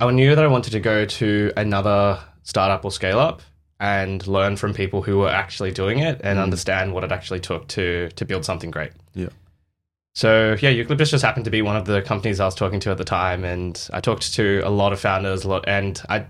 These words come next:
Speaker 1: like, my controversial opinion is there's sort of, like, two or three-ish buckets of founders,
Speaker 2: Mm-hmm.
Speaker 1: and I found the third one, thankfully.
Speaker 2: What are the
Speaker 1: But
Speaker 2: three?
Speaker 1: So the first bucket is there were a lot of really amazing, talented founders who were working on problems that I personally didn't find super interesting. So,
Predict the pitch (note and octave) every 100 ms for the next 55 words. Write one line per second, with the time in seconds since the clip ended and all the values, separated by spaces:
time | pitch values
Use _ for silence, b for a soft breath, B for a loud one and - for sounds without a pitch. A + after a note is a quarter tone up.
0 | - _ _ _ G#2 F#2+ G2+ A2 A2+ A2+
1 | A2 - - A#2 A2 G2 A2+ G2 G2+ A2
2 | A2+ G2 G2+ - G#2 G2+ F#2 - - A#2
3 | A2 G#2 - - - A2 A2 A2 - F#2+
4 | - G2+ F#2+ G#2 C3+ F3 - B G2+ G#2
5 | G#2+ G#2 G#2+ G2+ F#2+ G2 G#2 C3 F3 E3+
6 | - G#2 - A#2 - B - G#2+ G2 G2+
7 | - G2+ F2+ - - A#2 A2 G#2+ C3 D3
8 | A#2+ A#2 A2+ A2 F#2+ - b b - A#2
9 | A#2 A2+ G#2+ B2+ D3 A2 A#2 A2+ A2 G#2+
10 | G2 - _ A2 G#2+ G#2+ A2 G#2+ G#2+ G2+
11 | F2+ G2+ G#2 G#2+ G2 F#2 G2 A#2+ D#3+ C#3
12 | - G2+ G2 F#2 G2+ G#2+ G#2 G#2 A2 G#2
13 | G2 F#2+ G2+ F#2+ G2 F#2+ G2 - F#2+ F2+
14 | F#2 D#2+ F2+ F2 F#2 F2+ E2+ D#2+ - -
15 | D#2+ F2 F2+ F2